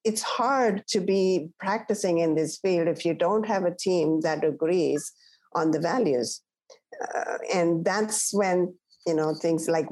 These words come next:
maybe the B C B A really wants to do what is right for the learner, but their, their environment or the team or the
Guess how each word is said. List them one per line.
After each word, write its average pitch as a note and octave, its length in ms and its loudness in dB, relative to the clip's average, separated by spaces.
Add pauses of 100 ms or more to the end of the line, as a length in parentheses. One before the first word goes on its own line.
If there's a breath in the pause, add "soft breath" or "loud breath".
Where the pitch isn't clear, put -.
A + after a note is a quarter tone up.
(140)
maybe G3 380 2
the F#3+ 140 2
B F#3+ 140 2
C G3 180 0
B F#3+ 160 2
A F#3 80 2
really G3 400 2
wants G#3+ 400 -2
to G3 120 -2
do G#3+ 400 2
what F#3+ 440 2
is D#3+ 160 0
right E3+ 300 0
for D#3+ 180 0
the D#3+ 160 0
learner, E3+ 540 2
but E3 180 0 (120)
their, D#3+ 440 0
their D#3+ 240 2
environment D#3+ 720 0
or C#3+ 120 0
the C#3 200 -4
team E3+ 500 2
or D#3 180 0
the D3 100 -2